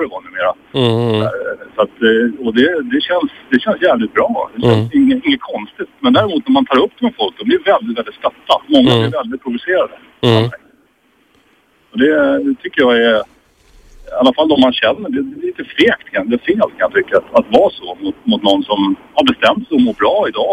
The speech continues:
Speaker 1: av det, istället för att hålla med då, för istället bara för att falla in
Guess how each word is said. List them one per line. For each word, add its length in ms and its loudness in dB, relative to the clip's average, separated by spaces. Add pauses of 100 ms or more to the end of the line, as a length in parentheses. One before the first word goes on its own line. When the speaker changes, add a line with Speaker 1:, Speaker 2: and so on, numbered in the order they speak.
(120)
Speaker 1:
av 120 0
det, 80 -10
istället 360 -8
för 80 -4 (100)
att 80 -8 (580)
hålla 160 4
med 280 2
då, 140 -10
för 220 2
istället 280 0
bara 100 0
för 80 -18
att 120 -20
falla 180 0
in 60 0